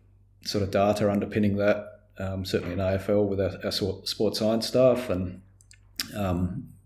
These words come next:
you know, it's always sort of obviously got, you know, a lot of objective data, but, you know, a lot of it boils down to sub-, subjecti-, subjective feedback as well,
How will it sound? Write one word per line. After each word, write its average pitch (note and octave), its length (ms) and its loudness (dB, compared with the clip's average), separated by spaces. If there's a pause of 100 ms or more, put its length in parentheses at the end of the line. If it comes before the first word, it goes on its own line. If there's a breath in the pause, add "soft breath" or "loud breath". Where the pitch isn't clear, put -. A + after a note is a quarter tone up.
you G#2 80 0
know, F#2 120 0
it's F#2+ 260 -2
always F#2 340 2
sort F#2+ 160 0
of F#2 200 -4 (1300 loud breath)
obviously - 240 -10
got, - 300 -4
you F2 60 -6
know, F2+ 120 -2
a F2 40 -2
lot G2+ 300 4
of F#2 120 2
objective F#2+ 500 0
data, A#2 380 4
but, - 320 0
you G#2 80 -2
know, F2+ 120 0
a F#2+ 40 0
lot G2+ 140 2
of G2+ 100 0
it - 100 -2
boils F#2 280 -2
down F2 200 -2
to F2 100 -6
sub-, - 160 -8 (140)
subjecti-, - 640 -6
subjective F#2+ 480 -2
feedback F2+ 440 -2
as F#2 200 -8
well, F#2 320 0